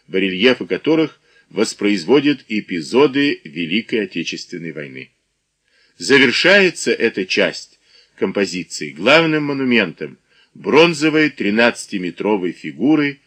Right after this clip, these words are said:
советского воина-освободителя. Он стоит на высоком кургане,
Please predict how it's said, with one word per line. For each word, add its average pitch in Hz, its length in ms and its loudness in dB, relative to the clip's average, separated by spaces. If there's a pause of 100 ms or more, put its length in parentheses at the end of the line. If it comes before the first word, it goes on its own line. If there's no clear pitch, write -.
советского 101 800 -2
воина-освободителя. 76 1300 -10 (1200)
Он 143 180 4
стоит 156 400 2
на 156 80 2
высоком 151 500 0
кургане, 120 680 2